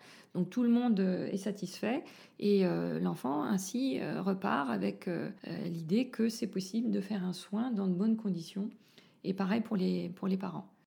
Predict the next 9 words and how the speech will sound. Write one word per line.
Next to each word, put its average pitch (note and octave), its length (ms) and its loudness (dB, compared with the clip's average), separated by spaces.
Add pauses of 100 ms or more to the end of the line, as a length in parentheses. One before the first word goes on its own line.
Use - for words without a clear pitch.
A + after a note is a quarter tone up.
(400)
Pour D#4 180 2
les, C4 720 6
les A3+ 300 6
enfants, G#3+ 760 4
euh, F3+ 340 2
plus F3 180 -6
petits, F#3+ 300 4
les C#4 100 6
nourrissons, G#3 560 4